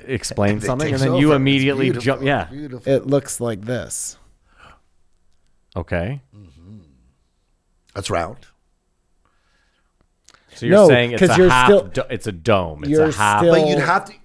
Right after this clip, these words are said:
Speaker 1: again, Matt, you'd have to do it yourself. Chart out that plane.
Speaker 2: No, you'd have to as well.
Speaker 1: Well,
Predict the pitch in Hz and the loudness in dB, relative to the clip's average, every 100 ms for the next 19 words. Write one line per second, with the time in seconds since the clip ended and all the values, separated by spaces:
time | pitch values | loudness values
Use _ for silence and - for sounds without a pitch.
0 | _ _ 160 139 143 95 113 127 120 117 | _ _ -6 -4 -4 -6 -8 -10 -10 -10
1 | - 151 - 160 180 151 147 135 135 - | -6 -6 -6 -10 -12 -8 -2 0 -2 -8
2 | - - - - - 143 156 165 160 156 | -16 -16 -18 -18 -4 2 2 2 -4 -10
3 | - 139 135 139 127 135 160 123 95 104 | -8 -6 -4 -4 -4 -2 0 0 -2 -6
4 | 98 95 107 98 220 - - - | -8 -8 -8 -6 -8 -8 -12 -12